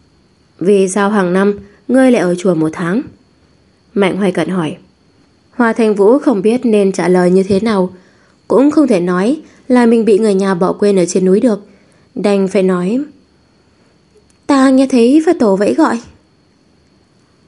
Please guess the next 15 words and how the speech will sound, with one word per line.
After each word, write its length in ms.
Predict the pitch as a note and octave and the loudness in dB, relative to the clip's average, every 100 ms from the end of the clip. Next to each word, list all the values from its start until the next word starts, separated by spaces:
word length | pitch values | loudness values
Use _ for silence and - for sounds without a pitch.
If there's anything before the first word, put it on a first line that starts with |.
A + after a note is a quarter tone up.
| _ | _
Mọi 260 | G#3+ G#3 F#3 | -2 0 0
người 320 | G#3 G3 F#3+ | 0 2 2
im 180 | G3+ F#3 | 2 0
lặng. 220 | F#3 - - _ _ _ _ _ _ _ _ _ _ _ _ _ | -2 -4 -14 _ _ _ _ _ _ _ _ _ _ _ _ _
"Chỉ 240 | - C#4 G#3 | -4 -2 0
tiếc, 240 | A#3 D#4+ F4 - - _ | 0 0 -2 -14 -20 _
cây 180 | - B3+ | 0 0
sáo 240 | B3 A3 C4 | 0 -4 -2
của 100 | B3+ | -2
ta 140 | A3 | -2
đã 100 | G#3+ | 0
mất 200 | A#3+ E4 | 0 0
rồi. 260 | D4 A3+ A3+ - _ _ _ _ _ | 0 -2 -4 -18 _ _ _ _ _
Bông 220 | - C#4 C4 | -2 0 0
cải, 300 | C4 F#3 | -2 -4